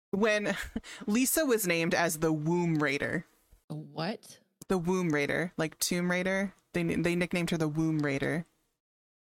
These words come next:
Speaker 2: No.
Speaker 1: Yeah, I forgot about that. I
Speaker 2: Hmm.
Speaker 1: kind of tried to
Speaker 2: Oh,
Speaker 1: stick
Speaker 2: God.
Speaker 1: that out of my head while I read all these articles, but this just kind of threw it in my face again.
Speaker 2: Thanks, Google.
Speaker 1: Thanks, Google.
Speaker 2: You dick.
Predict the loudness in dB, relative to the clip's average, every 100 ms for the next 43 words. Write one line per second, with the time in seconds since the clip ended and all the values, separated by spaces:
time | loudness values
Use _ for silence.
0 | -2 0 -2 -6 -6 -8 -10 -4 -2 0
1 | -2 -2 -2 0 2 2 4 4 6 4
2 | 2 2 2 0 2 0 2 2 2 0
3 | 0 2 2 2 0 0 2 0 0 0
4 | 2 0 0 0 2 2 2 2 2 2
5 | 2 2 0 0 0 -2 -2 -2 -2 0
6 | -2 -2 -2 -2 0 -2 -4 -12 -20 _
7 | _ _ _ _ _ -18 -10 -4 0 0
8 | 0 0 0 0 -2 -2 -2 -2 -2 -4
9 | -8 _ _ _ _ _ -4 -2 -4 -8
10 | -8 -6 -6 -6 -10 _ _ -2 0 0
11 | -2 0 0 2 2 2 0 -4 -10 _
12 | _ _ _ _ _ -14 -12 -8 -8 -8
13 | -16